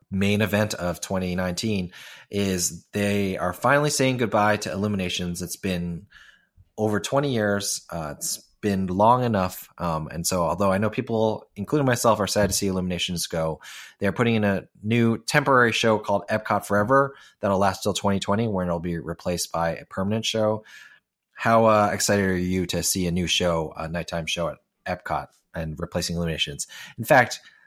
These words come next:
I don't even need to ask you this question because you never watch Illuminations. You just go ride Frozen Ever After instead. Is that correct?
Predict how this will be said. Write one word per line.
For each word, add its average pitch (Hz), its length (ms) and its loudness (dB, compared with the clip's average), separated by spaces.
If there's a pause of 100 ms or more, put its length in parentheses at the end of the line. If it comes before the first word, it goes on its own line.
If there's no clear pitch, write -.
(140)
I - 60 -4
don't 123 120 4
even 117 120 0
need 113 140 2
to 95 80 0
ask 107 200 2
you 101 60 -2
this 90 100 -4
question 87 380 -4
because 87 260 -4
you 98 60 0
never 110 220 2
watch 87 200 2
Illuminations. 85 640 -4
You 82 60 -6
just 95 180 -2
go 92 100 -4
ride 85 220 0
Frozen 87 260 -4
Ever 82 180 -4
After 82 280 -4
instead. 73 360 -6
Is - 100 -10
that 147 160 -8
correct? - 380 -6